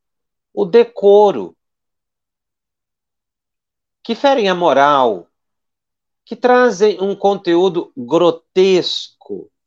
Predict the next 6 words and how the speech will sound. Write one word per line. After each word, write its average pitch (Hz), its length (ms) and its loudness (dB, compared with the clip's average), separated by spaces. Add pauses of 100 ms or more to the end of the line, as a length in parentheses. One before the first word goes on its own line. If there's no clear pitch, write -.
(1300)
obsceno 220 760 -2
às 107 260 -2
vezes, 101 880 -6 (840)
insolente, 143 1400 -4 (1700)
arrogante, 127 1600 -2 (1300)
malévolo, 156 1600 2